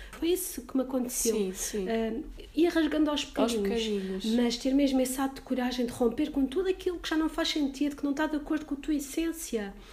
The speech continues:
Speaker 2: Sim.
Speaker 1: Então, ah, tu nunca vais receber apoio. É uma ilusão tu achares que tem que ser os outros a validar os teus sonhos,
Speaker 2: Uhum.
Speaker 1: porque cada um está no seu próprio processo individual.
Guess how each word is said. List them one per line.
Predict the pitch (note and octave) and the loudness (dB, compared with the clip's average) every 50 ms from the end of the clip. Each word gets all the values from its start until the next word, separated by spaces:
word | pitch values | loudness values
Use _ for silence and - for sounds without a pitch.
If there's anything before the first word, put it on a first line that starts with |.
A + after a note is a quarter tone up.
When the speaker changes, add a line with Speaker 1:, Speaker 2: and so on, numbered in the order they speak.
| - - | -16 -14
Speaker 2:
Sim. | C4+ - - - - D#4+ C#4+ | -12 -12 -10 -6 -4 0 0
Speaker 1:
Então, | C#4+ D4+ F#4 G4 G4 - - - | 2 4 4 4 4 2 0 0
ah, | D4 D#4 D#4 D#4 D4+ D4+ D4+ - - - - - - - - | 2 2 2 2 2 0 -2 -6 -10 -16 -18 -18 -16 -16 -8
tu | - - E4+ | 2 6 6
nunca | F#4 F4+ - F4+ | 6 8 6 2
vais | - C4+ C#4+ C#4+ C#4 C#4 | 4 4 4 4 4 2
receber | - - - - B3+ A3+ B3+ C4 C4 C4 | -2 -6 -8 -6 -2 2 2 4 4 2
apoio. | B3+ B3+ - - - A#3 A3+ A3+ G#3 G3+ G3+ G#3 G#3 A3+ - - - - - - - - - | 0 -4 -8 -6 2 4 4 4 4 2 -2 -4 -6 -6 -8 -12 -18 -20 -20 -18 -10 0 4
É | C4+ | 6
uma | D4 E4 F4 | 8 8 8
ilusão | F4+ F4 E4+ D4+ C4 - C#4 C4 C4 C4 | 6 4 4 4 4 6 4 4 4 4
tu | C4 C#4 | 2 2
achares | C4 C4 - - - B3+ A3+ A3+ A3+ - | 2 2 2 -2 0 0 0 0 -2 -2
que | - - | -2 0
tem | E4 D#4 | 0 0
que | D4+ - | 0 0
ser | - E4 D4+ D4 | -2 -2 0 0
os | C#4+ C4 - | 0 0 0
outros | D4 - - C4+ | -2 -2 -2 -2
a | C#4+ | -2
validar | C#4 C#4+ C#4 C#4 C4 C4+ C4+ B3+ | 0 0 0 2 2 2 0 0
os | B3+ - - | -2 -4 -4
teus | - C4 - - | -4 -4 -2 0
sonhos, | A3 G#3+ G#3+ G3 F#3+ G#3 A3 A3+ A#3+ | 2 4 4 4 4 2 0 0 -2
Speaker 2:
Uhum. | A#3 - - - - - - - | -4 -8 -12 -14 -14 -14 -12 -4
Speaker 1:
porque | - - - - - G4 | -2 -2 -2 2 4 4
cada | F4 E4 | 6 6
um | D#4 D#4 | 6 4
está | D4+ D#4 E4 | 4 4 4
no | E4 E4 D#4 | 2 2 2
seu | - - D#4+ | 2 -2 -2
próprio | - - C4+ A#3+ A#3 C#4+ C#4+ | 0 0 0 0 2 0 -2
processo | C#4+ - D#4+ D4 - - - - G3+ G3 G3 - - - C#4+ | 0 0 0 0 0 -2 -2 0 0 0 -2 -4 -6 -2 0
individual. | C#4+ D4+ D4 D4+ C#4 D4 D4+ C#4 C#4 D4+ D#4 D4 C#4 C4 B3+ B3+ | 2 2 2 2 2 2 0 0 0 0 0 2 0 0 -2 -6